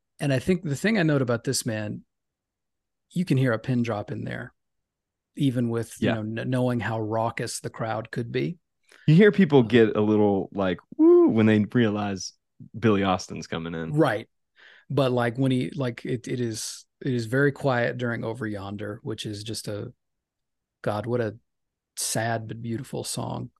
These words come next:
Speaker 2: <laughs> Yeah, I wrote
Speaker 1: Um,
Speaker 2: "beautifully performed," but again, this song really bums me the fuck
Speaker 1: It
Speaker 2: out.
Speaker 1: is, I mean, it is a, it is truly, like, you know, dark with a purpose, right?
Speaker 2: The harmonica is nice, though.
Speaker 1: The harmonica is nice.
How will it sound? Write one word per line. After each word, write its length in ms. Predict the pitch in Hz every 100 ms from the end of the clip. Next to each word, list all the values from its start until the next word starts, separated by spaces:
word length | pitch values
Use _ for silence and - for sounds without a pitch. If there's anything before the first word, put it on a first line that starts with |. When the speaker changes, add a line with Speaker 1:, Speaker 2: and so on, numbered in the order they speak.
| -
Speaker 2:
<laughs> 160 | -
Yeah, 100 | 156
I 60 | 117
wrote 200 | 127 143
Speaker 1:
Um, 60 | 113
Speaker 2:
"beautifully 380 | 139 147 151 139
performed," 480 | 139 135 127 123
but 100 | 113
again, 300 | 110 117 107
this 140 | 110 120
song 180 | 135 120
really 160 | 110 101
bums 360 | - 101 107
me 80 | 120
the 60 | 110
fuck 360 | - - 175
Speaker 1:
It 180 | 156 151
Speaker 2:
out. 80 | 151
Speaker 1:
is, 260 | 131 202
I 60 | 156
mean, 180 | 135 127
it 100 | 123
is 140 | 117
a, 120 | 113 107 - -
it 180 | 151
is 180 | 120 107
truly, 800 | - - 139 117 110 107 107 110
like, 260 | 143 - 110 _ _ _ _ _ _ _ _ _ _ _ _ _ 277 - _ -
you 120 | 139
know, 180 | 117 113 - _ _ _ _ - 123
dark 340 | 127 127 -
with 140 | 131
a 60 | 117
purpose, 600 | - 113 - 135 - - -
right? 300 | 110 107 123 -
Speaker 2:
The 60 |
harmonica 560 | 151 170 151 156 202 208
is 140 | 190
nice, 360 | 147 147 147 -
though. 340 | 147 170 165 - -
Speaker 1:
The 100 | 160
harmonica 480 | 160 160 165 165
is 220 | 151 139 120
nice. 360 | 110 101 -